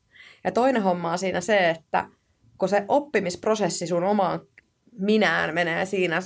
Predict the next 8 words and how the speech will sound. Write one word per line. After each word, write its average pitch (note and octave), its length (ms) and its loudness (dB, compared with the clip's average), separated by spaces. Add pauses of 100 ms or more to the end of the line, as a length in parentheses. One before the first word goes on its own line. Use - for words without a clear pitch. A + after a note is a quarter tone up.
(520)
niinku, - 220 -8
yrityksen G3+ 640 -2
kautta, F#3 500 -2 (540)
ja - 60 2
jos G3 140 2
et - 60 -10
sä G#3+ 100 0
uskalla G3+ 320 -2